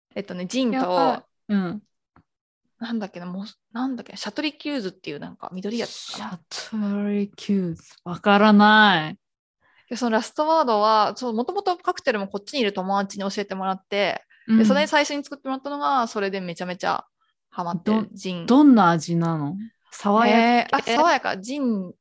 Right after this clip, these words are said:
Speaker 1: となんかレモンとかだから爽やか、すごい。
Speaker 2: あー、すごい、あの、飲みやすそう。
Speaker 1: そう、白くて。なんか卵白入れるやつとかもあったりとかして、それは結構滑らかになる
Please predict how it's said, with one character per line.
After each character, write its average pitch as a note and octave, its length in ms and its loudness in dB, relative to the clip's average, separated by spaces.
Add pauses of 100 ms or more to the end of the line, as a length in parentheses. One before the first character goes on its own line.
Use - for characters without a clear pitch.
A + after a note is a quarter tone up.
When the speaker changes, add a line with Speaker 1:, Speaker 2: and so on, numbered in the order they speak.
Speaker 1:
と A#3+ 300 -2
な G#3+ 80 -10
ん - 20 -16
か F#3+ 80 -6
レ A3 120 -2
モ G#3+ 120 -2
ン F3 80 -10
と - 120 -14
か - 100 -12
だ - 80 -14
か - 120 -14
ら - 100 -14
爽 F#3+ 280 -4
や D4 60 4
か、 F4 260 2
す E4+ 160 -4
ご D#4+ 60 -8
い。 D#4+ 40 -8
Speaker 2:
あ C#4 280 -4
ー、 A3+ 40 -12
す - 180 -16
ご B3+ 160 -2
い、 G3 220 -4
あ F3 120 -10
の、 E3 260 -12 (160)
飲 F#3 200 -2
み F#3 100 2
や F#3 80 0
す - 140 -8
そ - 280 -4
う。 - 180 -20 (240)
Speaker 1:
そ - 380 -2
う、 - 100 -20
白 G3 220 -8
く - 80 -20
て。 - 300 -18 (880)
な A#3+ 100 -2
ん G#3+ 40 2
か A#3+ 80 4
卵 G4+ 160 2
白 C4 240 0
入 G3+ 100 2
れ G#3 60 4
る G3 60 2
や G3+ 100 2
つ G3+ 100 -16
と F#3+ 100 -10
か F3 120 -10
も F3 100 -8
あ F3+ 40 -4
っ F#3 100 -16
た - 100 -12
り - 60 -18
と F#3+ 100 -14
か - 80 -14
し - 60 -14
て、 A#3 80 -14
そ C#4+ 100 -8
れ D4 40 2
は C#4+ 60 0
結 B3+ 200 4
構 G3 60 -4
滑 F#3+ 280 -2
ら F3+ 140 -2
か F#3 100 -12
に F#3+ 100 -14
な F#3+ 80 -18
る - 60 -20